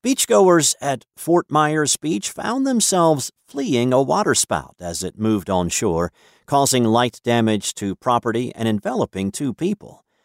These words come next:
As a large storm system brought winter weather to the northeastern United States on Saturday, March twelfth, parts of the southeast were being struck by severe weather, including tornadoes.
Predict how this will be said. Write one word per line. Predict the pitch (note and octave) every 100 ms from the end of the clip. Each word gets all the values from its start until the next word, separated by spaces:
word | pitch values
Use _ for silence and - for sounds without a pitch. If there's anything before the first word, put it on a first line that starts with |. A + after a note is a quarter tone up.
| _ _
As | - D#3+ D3
a | D3
large | C3 C3 F#3 A3+ A3
storm | - - D3+ C#3+ A#2+
system | B2+ A#2+ A#2 G#2
brought | G#2+ A2
winter | F#2 G#2+ B2+ A#2+
weather | G2+ G#2 G2+ G2+
to | F#2 F#2+
the | F2+
northeastern | G2 F#2+ G#2 F#2+ - F2+
United | F#2 F2+ F2 E2
States | - F2+ -
on | D#2
Saturday, | - A2+ A2+ F2+ E2+
March | D2+ D2 -
twelfth, | - C#3+ A2+ - _ _ _ _
parts | D#3+ D3+ -
of | D3 A2+
the | B2
southeast | - B2+ A#2 G#2 G#2+ D3 - - -
were | B2+ A#2
being | A#2 A2 A2
struck | - C3+ B2+ -
by | A#2 A2+ G#2+ F#2+
severe | - A2 G#3+ G#3
weather, | F2 D2+ C3
including | B2+ - B3 D3
tornadoes. | B2 C3 B2 F3 D#2 - -